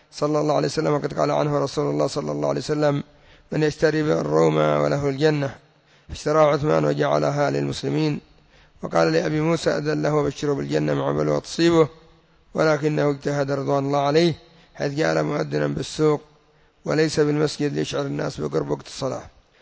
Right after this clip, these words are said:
وتقدم أن نقلنا عن السبك اختلاف تلك الحال عن زمننا هذا، ومع ذلك فقد أخطأ رضي الله عنه في هذا، وهو رضي الله عنه في ذلك معذور،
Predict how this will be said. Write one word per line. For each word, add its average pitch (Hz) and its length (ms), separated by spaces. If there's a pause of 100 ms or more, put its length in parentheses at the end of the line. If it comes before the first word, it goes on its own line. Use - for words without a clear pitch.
(240)
وتقدم 180 480
أن 175 100
نقلنا 175 340
عن 160 140
السبك 165 340
اختلاف 160 420
تلك 156 240
الحال 156 300
عن 147 180
زمننا 147 560
هذا، 160 120
ومع 143 200
ذلك 165 360 (680)
فقد 170 100
أخطأ 165 380
رضي 156 240
الله 151 120
عنه 151 140
في 147 160
هذا، 160 240
وهو 151 280
رضي 147 260
الله 143 180
عنه 160 140
في 147 100
ذلك 151 300
معذور، 151 480